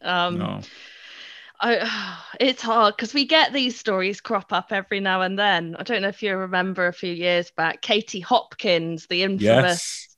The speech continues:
Speaker 2: troll that, well, she is herself a troll, isn't she? She likes to create controversy. She got referred to social services. Um, and I could kind of see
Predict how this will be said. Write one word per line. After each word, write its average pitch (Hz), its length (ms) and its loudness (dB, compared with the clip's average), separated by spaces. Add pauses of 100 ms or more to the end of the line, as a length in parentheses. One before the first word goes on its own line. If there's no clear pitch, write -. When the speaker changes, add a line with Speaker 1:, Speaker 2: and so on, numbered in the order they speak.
(140)
Speaker 2:
troll 196 720 4
that, 196 260 2 (240)
well, 196 120 0
she 220 180 4
is 220 260 4
herself 262 600 6
a 180 60 -6
troll, 180 380 -2
isn't 185 240 -4
she? 175 220 -2
She 180 160 -8
likes 185 380 0
to 165 280 -2 (380)
create 180 520 0
controversy. 170 840 -4
She 240 240 -2
got 247 260 0
referred 170 520 -4
to 175 100 -14
social 165 380 -4
services. 160 840 -4 (340)
Um, 165 460 2 (300)
and 240 140 6
I 254 80 8
could 277 200 -2
kind 277 460 6
of 254 140 0
see 220 420 4